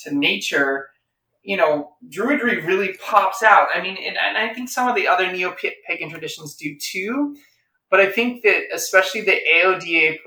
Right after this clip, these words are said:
approach, that it's, you know, more universalist and it's, there's no dogma, there's no cosmology. You know, you can be Christian and you can be a Druid, you could be a Taoist and you could be a Druid, you could be Jewish and be a Druid, you could be whatever and be part of A O D A. Like, that,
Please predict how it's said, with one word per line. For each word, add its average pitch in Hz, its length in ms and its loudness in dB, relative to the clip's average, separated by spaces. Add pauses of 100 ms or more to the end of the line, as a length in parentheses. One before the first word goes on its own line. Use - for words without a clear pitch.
approach, - 540 0
that 143 160 0
it's, - 280 -6
you 160 120 -8
know, 139 80 0
more 170 260 4
universalist 185 1000 2
and 143 100 0
it's, - 280 -6
there's 143 260 -2
no 147 260 0
dogma, 196 420 8
there's 143 160 -6
no 143 320 -4
cosmology. 175 440 4
You 160 60 -6
know, 147 60 0
you 143 140 -6
can 165 140 -10
be 156 120 -8
Christian 208 420 -2
and 185 80 -4
you 185 120 -6
can 190 100 -8
be 185 120 -2
a 170 40 -8
Druid, 180 280 -2
you 147 60 -10
could 143 140 -8
be 147 140 -2
a - 80 -4
Taoist 147 420 6
and 170 80 -10
you 160 60 -16
could 170 80 -16
be 165 100 -6
a 160 60 -6
Druid, 165 220 -6
you 151 80 -12
could 139 120 -8
be 143 280 -4 (280)
Jewish 214 360 2
and 190 80 0
be 196 100 2
a 190 40 2
Druid, 190 200 0
you 190 80 -8
could 202 140 -10
be 214 80 -6
whatever 185 560 6
and 143 160 -2
be 151 420 -8 (160)
part 143 160 6
of 147 60 0
A 160 100 0
O 156 100 0
D 160 140 0
A. 202 220 4
Like, 156 260 0 (800)
that, 165 280 6